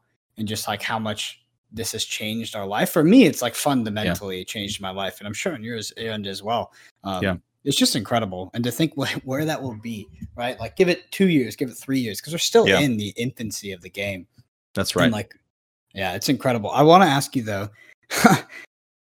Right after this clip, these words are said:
Speaker 1: in regards to commentating, does that, is that something that you think you could see yourself doing again? Is it something you wanna do again? Um, and, uh, you know,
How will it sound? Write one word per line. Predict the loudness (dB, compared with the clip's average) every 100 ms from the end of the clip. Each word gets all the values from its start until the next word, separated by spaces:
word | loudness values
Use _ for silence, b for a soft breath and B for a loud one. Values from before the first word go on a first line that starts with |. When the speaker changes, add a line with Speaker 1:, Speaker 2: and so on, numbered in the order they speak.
| _ 4
Speaker 1:
in | 6
regards | 8 8 8 4
to |
commentating, | -2 -2 0 -2 -4 -6 -6
does | -6 -2
that, | -4 -4
is | -6
that | -6
something | -8 -6 -6 -6
that | -6
you | -8 -8 -8
think | -10 -10
you | -10
could | -8
see | -6 -4
yourself | -4 -4 -4 -6 -6
doing | -4 -4
again? | -4 -2 0
Is | -2
it | -6
something | -8 -8
you | -8
wanna | -6 -4 -4
do | -2 -4
again? | -2 -2 -4 -4 -8 _ _ _ -12
Um, | -8 -8 -8 -12
and, | -10 -10
uh, | -12 -18 _
you | -14
know, | -14